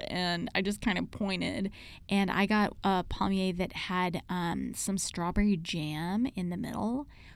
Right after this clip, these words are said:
It was a very thin layer, so it wasn't too sweet at all. It was mostly just crisp and crunchy with a little bit of hint of,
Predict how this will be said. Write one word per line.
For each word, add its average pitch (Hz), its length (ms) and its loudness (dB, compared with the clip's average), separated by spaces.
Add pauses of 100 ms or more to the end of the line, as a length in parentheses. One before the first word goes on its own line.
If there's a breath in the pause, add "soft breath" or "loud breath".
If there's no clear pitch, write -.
(280 loud breath)
It 196 80 6
was 185 140 -2
a 180 40 0
very 226 520 2
thin 202 340 0
layer, 170 280 -2
so 196 140 0
it 180 80 2
wasn't 277 280 -2
too - 200 -2
sweet 240 360 2
at - 140 -2
all. 180 460 0
It - 60 -2
was 185 140 -2
mostly 208 320 2
just - 360 -4
crisp - 480 -4
and 175 140 -6
crunchy 214 600 -2
with 185 140 -4
a 151 100 -2
little 185 380 -2
bit 185 200 -2
of 180 260 -2
hint 196 420 -6
of, 180 240 -4